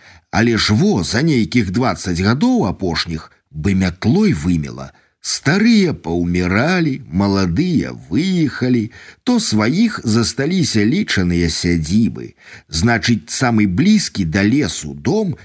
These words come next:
Зміцер-вядзьмак і яго дачка, жыла з ім. А жонка, вы казалі, ён слабы зусім?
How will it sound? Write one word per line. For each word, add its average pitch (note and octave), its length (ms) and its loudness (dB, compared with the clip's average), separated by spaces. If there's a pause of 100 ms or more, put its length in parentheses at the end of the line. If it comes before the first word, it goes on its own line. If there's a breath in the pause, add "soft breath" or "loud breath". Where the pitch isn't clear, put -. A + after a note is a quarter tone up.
(140)
Зміцер-вядзьмак F2 1300 0
і A3 100 4 (160)
яго F#2 240 -2
дачка, E2+ 720 -2 (480 soft breath)
жыла G#2+ 640 2
з C#2+ 480 -8
ім. B1+ 140 -14 (500)
А A2 160 2
жонка, F2+ 800 0 (160)
вы A#2 320 2
казалі, B2+ 480 2 (160)
ён A#2+ 160 -2
слабы B2+ 480 0
зусім? D#2 560 -2